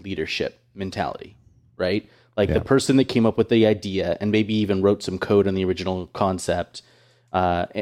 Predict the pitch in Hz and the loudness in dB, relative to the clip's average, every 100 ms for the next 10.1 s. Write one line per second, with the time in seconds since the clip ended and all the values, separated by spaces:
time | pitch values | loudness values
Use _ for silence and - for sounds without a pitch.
0 | - 117 110 104 98 - - 117 104 113 | 2 4 4 2 -2 -4 0 2 4 2
1 | 90 92 107 95 - 98 _ 120 101 - | 0 0 0 0 -4 -20 _ 2 2 -2
2 | 117 104 98 90 98 95 90 - 104 87 | -6 -4 -4 -4 -4 -6 -10 -8 -6 -4
3 | - 98 90 58 - _ _ _ _ - | 0 2 2 -2 -8 _ _ _ _ -6
4 | 95 117 117 98 98 92 - 92 98 90 | -2 2 2 2 0 0 0 -2 -2 -4
5 | - 90 82 90 - 92 92 95 90 90 | -4 -4 -4 -6 -2 -2 2 0 0 -4
6 | 87 82 - 87 92 92 90 85 - - | -2 -4 -4 -6 -4 -4 -2 -4 -4 -6
7 | - 107 110 107 101 98 95 95 90 90 | -4 -2 0 2 2 2 0 -2 -4 -10
8 | 90 _ _ _ _ - 90 85 50 50 | -16 _ _ _ _ -2 -2 -2 -4 -8
9 | 50 50 _ - 101 95 85 82 85 - | -14 -20 _ -2 2 4 2 0 -4 -16
10 | - | -20